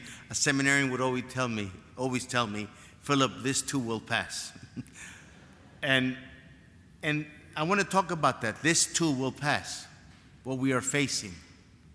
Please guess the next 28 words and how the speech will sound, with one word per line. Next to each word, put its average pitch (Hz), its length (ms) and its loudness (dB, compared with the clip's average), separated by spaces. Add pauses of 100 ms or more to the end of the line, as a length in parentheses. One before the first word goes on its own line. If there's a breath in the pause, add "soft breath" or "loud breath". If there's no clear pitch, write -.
(1300 loud breath)
John 190 220 4
Paul 226 120 4
the 208 140 0
Second 202 400 2
in 160 100 2
nineteen 180 420 0
seventy-six 160 680 -2
spoke 170 300 -4
about 151 240 0
the 143 80 0
reality 156 500 2
of 123 100 -2
the, 135 160 -2 (100)
the, 139 140 -10 (140)
of 127 140 -6
this, 135 260 -2 (1400)
probably 175 220 4
the 147 120 0
fr-, - 260 -2 (280)
a - 60 -2
final 190 420 2
confrontation 147 960 -2
that 120 140 -4 (420 loud breath)
the 127 100 0
world 139 360 0
was 139 180 -2
headed 123 320 -2
for. 87 320 -12